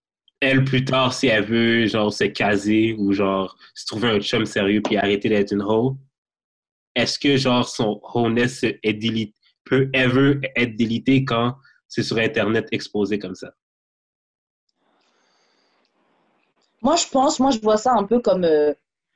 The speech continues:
Speaker 2: tu vois les vétérans à la guerre.
Speaker 1: Hmm.
Speaker 2: Genre, t'étais dans l'armée <laughs> et, et puis après, genre, t'es, t'es plus dans l'armée, t'as fait ton service et tout,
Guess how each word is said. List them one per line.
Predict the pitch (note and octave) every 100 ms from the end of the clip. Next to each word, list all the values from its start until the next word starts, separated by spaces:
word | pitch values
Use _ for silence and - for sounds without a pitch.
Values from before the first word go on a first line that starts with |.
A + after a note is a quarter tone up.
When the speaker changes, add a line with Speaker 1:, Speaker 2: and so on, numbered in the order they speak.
| _ _ _
Speaker 2:
tu | - G3+
vois | G3+ D4+
les | A#3+
vétérans | F3+ G3+ G#3 A#3+
à | A3+
la | F#3
guerre. | G#3 A#3+ A#3+ _ _ _ _ _ _ _ _ _ _ _ _ _ -
Speaker 1:
Hmm. | B2+ G2+
Speaker 2:
Genre, | F#3+ -
t'étais | A3+ - A#3+
dans | G#3
l'armée | G3 G3 G3 G#3 C#4+ - _ _ _
<laughs> | _ _
et, | - C#4 D#4 B3
et |
puis | A#3 G#3
après, | G3 B3+ B3+
genre, | F#3 F3+ F#3
t'es, | F3 E3 - _ _ _ _ _
t'es | A3+
plus | A3+ C#4
dans | A3
l'armée, | G#3 G#3+ A3
t'as | F#3+
fait | F#3+ F#3+
ton | G#3+
service | - G3 G3 A#3 G3
et | G3
tout, | A3 B3+ C4